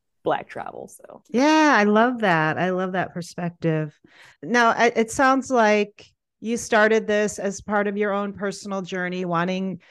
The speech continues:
Speaker 2: wanting to create this community for yourself. And I'm sure, and I know how community works. So once you start down that process, though, then there are, there are other people and other wants and desires that come into play. So how has it evolved since you first started?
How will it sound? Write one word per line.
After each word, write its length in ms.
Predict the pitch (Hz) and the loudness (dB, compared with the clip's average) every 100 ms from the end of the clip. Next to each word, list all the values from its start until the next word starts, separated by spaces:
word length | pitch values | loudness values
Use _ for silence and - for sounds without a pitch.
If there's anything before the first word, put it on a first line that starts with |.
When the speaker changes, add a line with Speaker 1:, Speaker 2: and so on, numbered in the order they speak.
| - _ - | -20 _ -10
Speaker 2:
wanting 580 | 165 185 190 190 190 190 | 0 4 4 4 2 -2
to 160 | 208 | -4
create 400 | 196 208 190 180 | -2 0 2 2
this 160 | 185 180 | -2 -6
community 520 | - 190 180 175 180 | -8 -6 -4 -2 -2
for 100 | 175 | -2
yourself. 760 | 165 165 - - 247 185 180 175 _ _ _ | -2 -2 -2 2 4 4 2 -4 _ _ _
And 220 | - 208 202 | -6 -2 0
I'm 180 | 196 | 0
sure, 400 | 185 - 240 208 | -2 -2 0 2
and 80 | 202 | 2
I 100 | 185 | 0
know 160 | 196 202 | 0 0
how 180 | 202 190 | 0 0
community 500 | - 202 185 185 185 | -2 -4 -2 -4 -2
works. 400 | 220 196 - - | 0 0 -2 -4
So 380 | 208 185 180 170 - - | 0 2 0 -4 -18 -6
once 280 | 208 220 - | -2 -2 -2
you 80 | |
start 380 | 214 - 202 - | -6 0 0 2
down 180 | 196 185 | 0 0
that 180 | 175 160 | 0 -2
process, 520 | 214 208 208 208 180 | 0 0 0 -2 -4
though, 220 | - 170 | -4 -2
then 220 | 170 180 180 | 0 -2 0
there 180 | 175 165 | 0 2
are, 380 | 170 170 170 - _ _ | 2 2 0 -4 _ _
there 160 | 196 196 | -2 0
are 40 | |
other 260 | 190 202 202 | 2 2 0
people 440 | - 202 190 180 | -2 -6 -4 -4
and 100 | 180 | -4
other 580 | 147 185 190 185 185 180 - | -4 -4 -4 -4 -4 -6 -4
wants 460 | 196 208 196 - | 2 4 4 -2
and 120 | 202 185 | -8 -6
desires 640 | 190 185 175 175 175 175 | -4 0 0 0 -4 -4
that 280 | 196 170 - | -2 -2 -2
come 280 | - 196 196 | -6 -6 -4
into 280 | 202 196 180 | -4 -4 -6
play. 460 | - 220 202 180 | -6 -2 0 0
So 220 | 180 202 | -2 -6
how 240 | 180 220 233 | -2 0 2
has 180 | 247 220 | 0 -2
it 140 | 214 | -4
evolved 680 | 196 175 175 190 190 156 165 | -4 -2 0 2 0 -4 -10
since 280 | - 170 - | -12 -10 -8
you 100 | 180 | -6
first 300 | - 180 - | -2 -4 -2
started? 500 | 175 170 160 143 | 0 2 2 -2